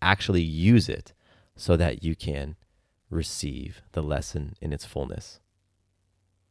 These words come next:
You know, humility is not something that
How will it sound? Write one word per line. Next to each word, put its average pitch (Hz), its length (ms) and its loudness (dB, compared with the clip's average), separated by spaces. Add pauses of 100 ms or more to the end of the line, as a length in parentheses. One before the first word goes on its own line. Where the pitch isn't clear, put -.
(960)
You 95 120 8
know, 90 40 10
humility 110 600 10
is 87 160 4
not 95 200 6
something 98 440 2
that 82 260 4